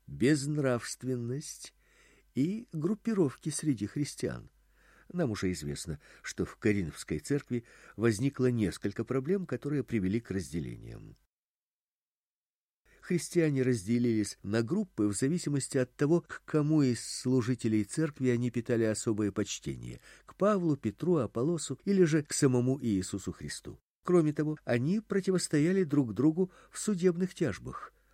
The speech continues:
Они стали горделивы и высокомерны. Каждую из проблем Павел разбирает в отдельности.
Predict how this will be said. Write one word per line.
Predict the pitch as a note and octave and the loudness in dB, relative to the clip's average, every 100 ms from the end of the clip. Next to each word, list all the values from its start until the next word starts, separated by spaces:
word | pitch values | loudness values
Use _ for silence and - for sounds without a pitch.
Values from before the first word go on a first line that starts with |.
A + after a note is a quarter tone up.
| - | -4
Они | A2+ G#2+ | -2 0
стали | G#2 - A2 A2 | -2 0 2 4
горделивы | G#2 A2 G2 G2+ F2+ F#2+ A#2+ C#3+ | 4 2 2 0 2 2 2 2
и | C3+ C#3+ | 2 2
высокомерны. | D3 D3 D3 F3 F#3+ B2+ B1+ B1+ - _ _ _ | 2 -2 -2 0 0 0 -4 -14 -14 _ _ _
Каждую | - G#2 G#2+ D#2+ D#2+ D2 C2 - - | 0 2 2 -2 -6 -6 -8 -12 -10
из | - - | -10 -8
проблем | - D2 B1+ C#2+ A2 C#3+ - | -6 -6 -4 -6 -6 -10 -4
Павел | F#2 F#2+ B2 D3 | 0 0 -2 -4
разбирает | C3 F2 D2+ C#2+ F2 A2 _ _ _ | -6 -8 -8 -6 -6 -8 _ _ _
в | - | -10
отдельности. | F2 F2 - A2 G#2+ A#2 - - - | -10 -10 -12 -12 -12 -18 -18 -20 -20